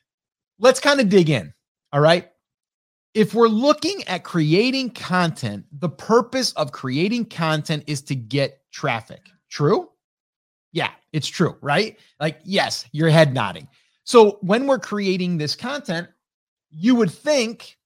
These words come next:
that if we can get it out there quicker, then we'll get traffic quicker, right? Or at least we'll ha-, we'll be getting it. I-, if, if we're gonna get ranked in three months, if we have one piece that's gonna get ranked in three months versus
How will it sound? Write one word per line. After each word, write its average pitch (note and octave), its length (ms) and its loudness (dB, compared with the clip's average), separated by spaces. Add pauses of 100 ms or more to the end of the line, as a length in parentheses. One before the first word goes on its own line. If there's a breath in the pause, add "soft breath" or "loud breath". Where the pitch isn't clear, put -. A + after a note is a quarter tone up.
(440)
that G3 280 0
if A#3+ 180 -2
we B3 140 -4
can F#3+ 360 -8
get C4+ 180 -4
it A#3+ 100 -2
out A3+ 300 0
there F3 160 -4
quicker, A#3+ 680 -6 (520)
then G3+ 140 0
we'll F3 120 2
get G3+ 200 -4
traffic - 440 -4
quicker, - 420 -8 (140)
right? G3+ 300 -2
Or F#3+ 160 4
at F#3+ 100 0
least A#3 260 -6
we'll F#3 120 -6
ha-, F3+ 200 -6
we'll G3+ 140 0
be F#3+ 160 -2
getting G#3 300 -2
it. F#3 240 -8 (640)
I-, G#3 40 0
if, G3+ 260 -2
if F#3+ 180 -6
we're A#3 120 -2
gonna A#3+ 120 0
get F3 160 -6
ranked E3 260 -6
in D3+ 80 -4
three D3+ 260 -8
months, E3 420 -8 (100)
if D#3 100 -10
we B3 120 -4
have E3+ 160 0
one F3 240 2
piece G#3+ 260 -8
that's G3 160 -10
gonna G#3 160 -4
get F#3 140 -10
ranked G3 240 -6
in F#3+ 80 -8
three F#3+ 160 -10
months F#3+ 240 -6
versus C3+ 440 -6